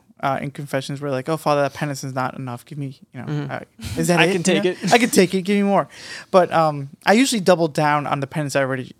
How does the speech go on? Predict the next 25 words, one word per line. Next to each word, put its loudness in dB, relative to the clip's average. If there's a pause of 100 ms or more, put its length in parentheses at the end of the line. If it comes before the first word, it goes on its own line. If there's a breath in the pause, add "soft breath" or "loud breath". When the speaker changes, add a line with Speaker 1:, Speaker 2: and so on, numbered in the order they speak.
(120)
Speaker 2:
Yeah. -20
Speaker 1:
signed. -4
Speaker 2:
Make 0
it 2
lighter. 0
Speaker 1:
Um, -2
yeah, 6
exactly. 2
Speaker 2:
<laughs> 2
Speaker 1:
Now 8
it's 0
only 0
half 2
an -4
Speaker 2:
Yeah. 0
Speaker 1:
hour, 2
Father, -2
you -6
know, 0
<laughs> -2
because, 4 (600 loud breath)
um, 6
but 4
no, 8
because, 0